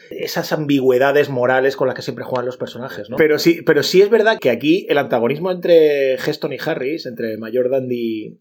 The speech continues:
y el personaje que hace Richard Harris, al final, como tú dices, llega a, a una especie de catarsis en la que, de alguna <laughs> manera, me dio la sensación como que Richard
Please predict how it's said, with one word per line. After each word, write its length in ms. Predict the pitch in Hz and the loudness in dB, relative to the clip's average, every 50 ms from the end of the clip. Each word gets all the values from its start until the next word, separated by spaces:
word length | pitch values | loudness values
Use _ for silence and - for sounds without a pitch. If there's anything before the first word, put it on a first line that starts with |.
| - - | -18 -8
y 80 | - 123 | -4 -4
el 80 | 117 | -4
personaje 380 | 117 120 - - 127 123 135 131 | -4 -4 -8 -8 -8 -6 -6 -6
que 60 | 123 | -6
hace 120 | 113 - 127 | -6 -8 -8
Richard 240 | 127 120 - 117 - | -8 -8 -10 -12 -8
Harris, 440 | - 131 131 143 165 180 - _ _ _ _ _ _ _ _ _ _ _ _ _ - | -8 -8 -6 -6 -8 -10 -12 _ _ _ _ _ _ _ _ _ _ _ _ _ 0
al 100 | - 135 | 2 2
final, 280 | 127 - 131 120 139 160 | 2 2 0 0 0 0
como 180 | 175 175 175 165 | 0 0 -2 0
tú 80 | 170 165 | 0 0
dices, 560 | 170 165 - - 185 202 202 202 - _ _ | 0 0 -2 -4 -2 -2 -4 -6 -8 _ _
llega 560 | _ 123 113 113 131 131 170 180 185 - - - | _ -10 -2 0 2 2 2 0 0 -2 -4 -10
a, 220 | 135 123 113 110 107 | -10 -10 -10 -10 -8
a 100 | - 120 | -8 -6
una 140 | 127 151 156 | -6 -6 -6
especie 280 | - 165 160 - 160 | -4 -4 -2 0 2
de 120 | 151 135 117 | 2 2 0
catarsis 760 | 131 117 - 160 170 170 - - 160 185 - - - - _ _ _ _ _ _ _ _ _ _ _ _ _ - | -2 -4 -2 -2 -2 -2 -4 -4 -4 -4 -4 -6 -10 -18 _ _ _ _ _ _ _ _ _ _ _ _ _ -6
en 220 | 143 131 127 123 | -4 -4 0 2
la 220 | 127 131 123 120 - | 2 2 2 0 0
que, 580 | 139 127 123 120 120 117 117 120 120 - _ _ _ _ _ _ _ | 2 4 4 6 4 4 4 2 0 -2 _ _ _ _ _ _ _
de 100 | - 131 | 0 2
alguna 300 | 127 127 123 135 135 - | 2 4 4 2 0 0
<laughs> 20 | 151 | 0
manera, 300 | 202 165 135 165 220 220 | 0 0 2 0 0 2
me 100 | 156 127 | 2 2
dio 100 | 127 156 | 4 2
la 60 | 180 | 2
sensación 320 | 175 190 156 143 160 180 | 2 -2 -4 -2 -2 -2
como 160 | - 208 143 | -2 -2 -2
que 100 | 110 120 117 | -2 -4 -4
Richard 320 | - 156 156 - 185 160 | -2 -4 -2 -2 -2 -2